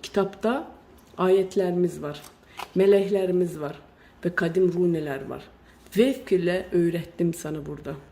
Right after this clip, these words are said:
Hiç kimse bunu yapmadı bugüne kadar. İlk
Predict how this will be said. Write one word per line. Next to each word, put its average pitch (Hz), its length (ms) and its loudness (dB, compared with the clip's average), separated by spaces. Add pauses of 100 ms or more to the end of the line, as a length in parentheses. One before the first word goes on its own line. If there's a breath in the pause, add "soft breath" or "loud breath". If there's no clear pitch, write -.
(360)
Hiç - 220 -8
kimse 190 340 -2
bunu 165 100 -2
yapmadı 156 600 -6 (120)
bugüne 160 300 -4
kadar. - 360 -12 (500 loud breath)
İlk 254 380 4